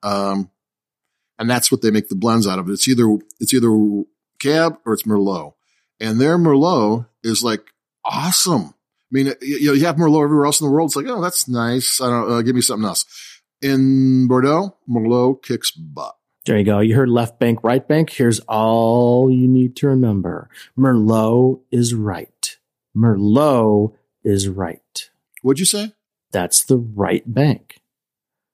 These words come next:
Speaker 2: Merlot is, like, right bank, Merlot heavy.
Speaker 1: So in the
Speaker 2: If they're
Speaker 1: wrong
Speaker 2: talking left bank.
Speaker 1: and the le-, and the right bank's the wrong bank?
Speaker 2: That's Cab
Speaker 1: According to
Speaker 2: heavy.
Speaker 1: me, uh, according to me, where I say Merlot is the best in the world.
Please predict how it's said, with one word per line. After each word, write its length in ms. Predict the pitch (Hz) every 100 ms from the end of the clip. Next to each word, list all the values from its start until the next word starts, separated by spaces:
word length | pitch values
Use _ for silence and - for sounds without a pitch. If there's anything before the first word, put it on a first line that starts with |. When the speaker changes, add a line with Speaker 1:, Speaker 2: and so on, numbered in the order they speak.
| _ _ _ _
Speaker 2:
Merlot 640 | 117 110 113 113 104 120 123
is, 200 | 110 117
like, 240 | 107 98 -
right 320 | 117 113 104
bank, 400 | 104 95 - _ _ -
Merlot 360 | 107 110 120 104
heavy. 360 | 101 92 123 - _ -
Speaker 1:
So 240 | 156 131
in 120 | 131
the 60 | 123
Speaker 2:
If 100 | 113
they're 100 | 147
Speaker 1:
wrong 100 | 165
Speaker 2:
talking 540 | 156 120 147 123 120
left 280 | 127 107 -
bank. 180 | 123 123
Speaker 1:
and 200 | 127 123
the 60 | 120
le-, 220 | 123 131
and 120 | 123
the 80 | 123
right 220 | 117 120
bank's 220 | 131 123 -
the 80 |
wrong 280 | 110 110 127
bank? 280 | 160 208 208
Speaker 2:
That's 440 | 107 113 98 - -
Cab 440 | - - 113 117 220
Speaker 1:
According 200 | 226 202
to 40 |
Speaker 2:
heavy. 220 | 185 233 185
Speaker 1:
me, 100 | - _ -
uh, 180 | 196 143
according 300 | 151 185 175
to 60 |
me, 180 | 160 220
where 260 | 190 139 131
I 80 | 143
say 160 | -
Merlot 340 | 139 127 127 139
is 60 |
the 80 | 117
best 300 | 98 123 -
in 60 | 117
the 80 | 104
world. 360 | 104 151 185